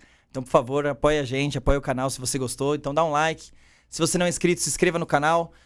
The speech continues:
Mande comentários, mande dúvidas aqui pra Michele, que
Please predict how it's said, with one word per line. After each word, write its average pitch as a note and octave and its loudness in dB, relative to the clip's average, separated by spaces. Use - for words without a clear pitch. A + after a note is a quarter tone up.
Mande F#3 0
comentários, F3+ 2
mande E3 0
dúvidas D3+ 0
aqui D3 -4
pra C#3+ 2
Michele, D3 0
que C3+ -6